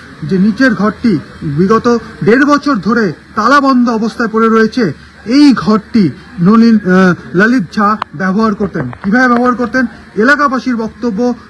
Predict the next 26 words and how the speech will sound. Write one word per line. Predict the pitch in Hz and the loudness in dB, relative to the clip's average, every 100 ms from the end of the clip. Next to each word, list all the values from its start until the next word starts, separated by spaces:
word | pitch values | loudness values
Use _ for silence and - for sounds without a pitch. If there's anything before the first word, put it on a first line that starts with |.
| - | -4
ললিত | 165 226 254 175 | 0 2 2 0
ঝা | 240 240 - - | 2 2 0 -4
এখানে | 208 220 214 226 240 - - - | -6 -2 -2 -2 -4 -8 -20 -4
টিউশন | 294 302 269 302 233 | 2 2 4 2 2
পড়াতেন, | 208 185 180 131 - - - | -2 -4 -4 -6 -10 -12 -10
অর্থাৎ | 208 285 226 214 220 | -4 0 -2 -2 0
এলাকার | 262 262 269 | 0 2 0
বিভিন্ন | 214 214 240 240 254 | 0 0 2 2 2
বাচ্চাদের | 180 185 - 240 254 269 - - - | -2 -4 -2 0 0 -4 -8 -20 -2
টিউশন | 269 262 302 247 | 0 2 2 2
পড়ানোর | 240 247 226 240 214 | 2 2 4 2 2
জন্য | 220 220 247 247 - - | 4 4 4 0 -6 -6
ললিত | 165 214 277 294 - - | -2 2 2 0 -4 -6
এই | 226 | 0
ঘরটি | 185 190 220 - 254 240 - - | 2 2 0 0 0 0 -6 -2
সাবটেনেন্ট | 277 294 - 262 262 240 | 0 0 0 0 0 0
হিসেবে | 208 220 233 240 - - | -2 -2 -2 -2 -8 -10
ভাড়া | 143 208 226 | -4 0 4
নিয়েছিলেন | 220 220 220 233 220 | 4 2 0 0 0
বা | 214 | -2
সাবটেনেন্ট | 202 220 226 233 220 | -2 -4 2 4 4
হিসেবে | 185 226 214 | 2 0 0
তিনি | 214 185 | 2 4
নিয়েছিলেন, | 214 226 254 | 2 2 2
এবং | 254 240 | 2 2
এখানেই | 214 220 240 196 | -2 0 0 0